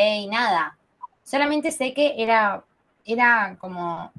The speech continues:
era la socia de, de Peter Parker. Como que no se le dio el lugar. Pero espero que ahora supuestamente, o no supuestamente, van a hacer una tercera trilogía, una segunda trilogía de Tom Holland. Em,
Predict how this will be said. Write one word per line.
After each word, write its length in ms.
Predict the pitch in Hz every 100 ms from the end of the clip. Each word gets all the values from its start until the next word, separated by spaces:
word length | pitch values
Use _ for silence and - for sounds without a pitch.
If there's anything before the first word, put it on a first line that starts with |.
| -
era 120 | 254
la 160 | 277 220
socia 500 | - 262 - 294 262
de, 480 | 208 185 175 180 -
de 120 | 180
Peter 280 | 180 240 202
Parker. 500 | 220 220 220 175 156 _ - _ _ -
Como 180 | 226 220
que 100 | 240
no 80 |
se 80 | 311
le 160 | 294 233
dio 160 | 262
el 80 | 277
lugar. 380 | 240 185 170 156 _ _ _ _ _ -
Pero 160 | 208
espero 320 | 220 247 311 339
que 120 | 233
ahora 280 | 233 262 285
supuestamente, 580 | 214 240 254 254 262 -
o 60 |
no 120 | 220 214
supuestamente, 520 | 185 175 170 160 -
van 160 | 180 208
a 40 |
hacer 160 | 214 220
una 140 | 208
tercera 280 | 185 185 202
trilogía, 540 | 180 175 180 196 190 -
una 160 | 240
segunda 280 | 233 214 233
trilogía 420 | 196 175 - 196
de 80 | 180
Tom 120 | 185 190
Holland. 280 | 202 196 233 _ _ _ _ _ _ _ -
Em, 800 | 202 180 175 170 165 160 165